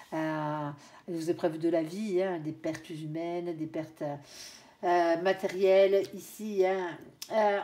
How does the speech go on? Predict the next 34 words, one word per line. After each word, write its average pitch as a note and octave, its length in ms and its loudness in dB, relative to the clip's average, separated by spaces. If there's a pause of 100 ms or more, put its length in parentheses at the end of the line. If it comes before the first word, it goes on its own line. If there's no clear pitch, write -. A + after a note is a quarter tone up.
on A#3+ 160 -2
a, A3+ 380 4
mais B3 240 -4
on C4+ 100 0
a C#4+ 80 4
quand C#4+ 120 2
même C4+ 180 0
quelqu'un C4+ 260 -4
qui A#3 120 -10
tient, A#3 200 -4 (300)
qui A#3+ 120 -4
tient A#3 160 0
le A3 80 -4
cap, A#3 280 2
là, E3+ 140 -2
hein. F#3 120 -8 (640)
Euh, G#3 40 -2
alors, F#3 760 4
euh, F3+ 160 2 (120)
on A3 120 -2
a G#3+ 80 0
de G3 60 -4
la G#3 100 2
fidélité, A#3+ 960 -4
euh, F3 680 0
sur F#3+ 160 -8
une G3+ 120 -4
relation G3+ 380 0
qui G#3+ 140 -10
dure G3 160 -2
depuis G3 240 -2
un F#3+ 60 2
moment. A#3 420 0
Vous, G#3 140 -6